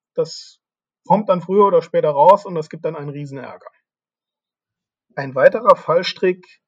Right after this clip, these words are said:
ist, es gibt einfach konservative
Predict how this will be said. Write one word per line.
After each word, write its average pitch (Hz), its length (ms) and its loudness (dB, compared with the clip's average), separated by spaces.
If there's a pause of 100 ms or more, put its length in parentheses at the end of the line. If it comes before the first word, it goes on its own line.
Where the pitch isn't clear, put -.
(160)
ist, - 680 -10 (1080)
es 147 240 -6
gibt - 480 -10 (340)
einfach 175 520 -2 (340)
konservative 185 1400 -4